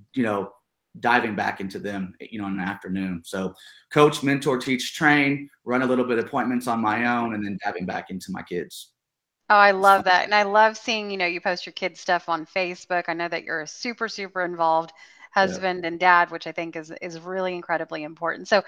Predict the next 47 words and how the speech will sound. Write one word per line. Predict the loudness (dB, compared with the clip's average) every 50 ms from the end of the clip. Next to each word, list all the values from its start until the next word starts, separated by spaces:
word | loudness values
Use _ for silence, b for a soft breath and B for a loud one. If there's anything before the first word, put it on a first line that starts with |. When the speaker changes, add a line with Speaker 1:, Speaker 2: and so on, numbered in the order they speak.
| B B B B B
Speaker 2:
I | 8 10
like | 10 10 10 6
the | -4 -4
full | -2 -4 -4
s-, | -4 -6 -12 -18 _
circle. | _ -2 -2 -2 -2 -2 -6 -8
It | -8 -2
started | 0 2 4 6
out | 4 4
with | 2 -4 -6
family | _ -2 -2 -2 -2 -2 -4 -4
and | -4 -6
you | -4
end | -4 -4 -4 -4
the | -6
day | -4 -4 -4 -4 -4
with | -6 -8 _
family | _ -8 -6 -6 -8 -8 -8 -8
as | -8 -10 -6
well. | -2 0 2 2 2 0 -2 -4 B B B B B B B B B B _ 8
Speaker 1:
Yeah. | 10 10 10
Speaker 2:
Um, | 8 4 -6 -16 _ B B B B B
so, | _ 4 6 6 6 4 -2
you | -6 0
know, | 0 2 2
and | 2 0 -2
when | -2 -2
we | -4 -6 -6
talk | -2 2 2 2 2 0
about | 2 4 6 6 6 4 0
agents | -4 -4 -4 -4 -4 -6 -6 -6 -4
that | -4 -4 -4
you're | -4 -6 -6 -6
working | -4 -4 -4 -4 -6 -8 -12 -10 -10 -8
with, | -6 -6 -6 -6 -8 -4
for, | _ -4 -4 -4 -8 -12 _
for | -4 -4 -4 -4
people | -6 -12 -8 -8 -4 0
that | 4 4 4 4 2 0 -4
aren't | -2 0 0 0 -2 -6
familiar | _ -12 -8 -4 -2 -2 -2 -2 -6 -8
with | -8 -8 -10 -10
the | _ -18 -12 -8
E | -8
X | -8 -8 -8 -16
P | _ _ -10
model, | -6 -2 0 0 0 2 0 0 -2 -2 -4